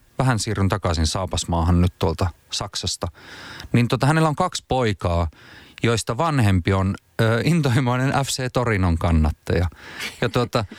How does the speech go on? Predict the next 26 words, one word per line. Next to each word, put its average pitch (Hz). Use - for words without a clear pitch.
<laughs> -
mahtavaa, 131
kun 113
Bonucci 123
tulee 107
hakemaan 98
kultamitaliaan 95
juhlissa, 101
niin 87
hänen 113
molemmat 113
pojat 101
on 85
siinä 90
Juventuksen 95
paita 90
päällä. 87
Pienempi 117
on 82
sylissä, 135
koska 107
hän 101
on 92
vielä 85
hänen 87
taaperoikäinen. 113